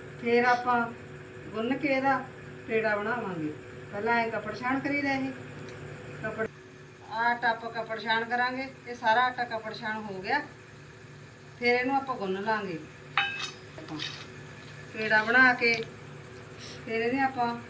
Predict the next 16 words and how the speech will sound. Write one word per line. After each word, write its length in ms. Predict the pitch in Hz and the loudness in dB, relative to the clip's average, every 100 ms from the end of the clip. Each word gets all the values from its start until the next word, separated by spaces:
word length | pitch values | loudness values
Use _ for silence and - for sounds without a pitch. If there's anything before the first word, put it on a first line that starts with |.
| - | -8
ਸੇਵੀਆਂ 380 | 226 220 214 208 | 2 2 4 -2
ਵੱਟਾਂਗੇ। 500 | 190 185 175 170 160 151 - - - | -4 -2 -2 -2 -4 -6 -12 -10 -6
ਇਹ 100 | 226 | -4
ਗੁੱਗਾ 360 | 233 233 185 220 | -2 0 6 6
ਨੌਮੀ 300 | 220 214 214 | 6 2 0
ਹੁੰਦੀ 300 | 214 208 220 | -2 -2 6
ਹੈ 80 | 220 | 6
ਜਿਹੜੀ। 380 | 226 226 233 - - - - - - - - - - - - - - | 6 2 0 -8 -10 -14 -14 -14 -16 -18 -20 -20 -20 -20 -20 -18 -8
ਹੁਣ 140 | 233 240 | -6 -2
ਤਾਂ 260 | 269 269 | 6 8
ਮਸ਼ੀਨਾਂ 480 | 262 262 262 254 254 | 8 2 4 6 6
'ਤੇ 140 | 254 | 4
ਵੱਟਣ 360 | 254 247 254 247 | 2 2 4 8
ਲੱਗ 160 | 240 240 | 10 8
ਗਏ 100 | 240 | 4
ਸੇਵੀਆਂ। 440 | 254 247 240 240 | 2 2 4 2